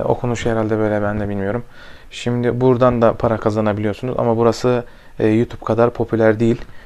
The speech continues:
E, sosyal medya hesapları üzerinizden, e, iyi bir sosyal medya hesabınız, e, varsa, e, buradan çekim yapabilirsiniz. Ama YouTube'da çok fazla giriş çıkış olduğu için oradan, e, so-, direkt sosyal medyadan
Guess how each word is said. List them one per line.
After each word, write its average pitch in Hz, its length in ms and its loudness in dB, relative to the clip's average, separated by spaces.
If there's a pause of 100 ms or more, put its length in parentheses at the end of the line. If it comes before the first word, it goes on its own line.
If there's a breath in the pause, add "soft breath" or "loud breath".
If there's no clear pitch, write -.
(160 loud breath)
E, 110 380 -6
sosyal 117 340 2
medya 117 300 2
hesapları 113 480 0
üzerinizden, 113 760 0 (380 loud breath)
e, 113 220 0
iyi 117 320 0
bir 117 80 0
sosyal 113 400 -2
medya 110 280 0
hesabınız, 110 580 -2 (420 loud breath)
e, 107 380 -2 (100)
varsa, 113 540 4 (420 loud breath)
e, 131 40 -10 (260)
buradan 117 420 4 (180)
çekim 110 360 -4
yapabilirsiniz. 104 640 -2
Ama 117 200 2
YouTube'da 113 560 0 (180)
çok - 180 -2
fazla 113 380 0 (340 loud breath)
giriş 110 200 0
çıkış - 240 -6
olduğu 113 180 4
için 117 220 -2
oradan, 113 360 2 (360 loud breath)
e, 117 40 -4 (500)
so-, 113 500 -4
direkt 117 340 4 (480)
sosyal 113 360 0
medyadan 110 500 2